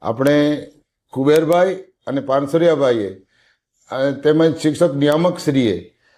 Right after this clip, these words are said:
આપણને જે સાનુકૂળતા આપી, ક્યારે પણ એમણે એમ ન કીધું કે તમે જે કર્યું છે એ ખોટું કર્યું છે, પરંતુ એમણે જરૂર એમ કીધું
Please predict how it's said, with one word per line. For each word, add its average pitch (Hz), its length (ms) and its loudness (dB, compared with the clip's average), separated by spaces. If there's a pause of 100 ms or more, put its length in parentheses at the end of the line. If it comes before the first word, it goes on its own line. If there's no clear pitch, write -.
(140)
આપણને 180 480 0
જે 208 380 2 (500)
સાનુકૂળતા 156 580 0
આપી, 131 380 -2
ક્યારે 165 380 0
પણ 190 180 0
એમણે 180 240 2
એમ 170 140 2
ન 165 120 2
કીધું 151 340 -2
કે 139 60 -2
તમે 147 300 0
જે 143 160 0
કર્યું 143 320 -2
છે 143 100 0
એ 135 120 0
ખોટું 135 320 -2
કર્યું 123 300 0
છે, 87 280 -8 (300)
પરંતુ 175 720 0
એમણે 156 260 0
જરૂર 175 380 2
એમ 160 160 2
કીધું 131 500 -2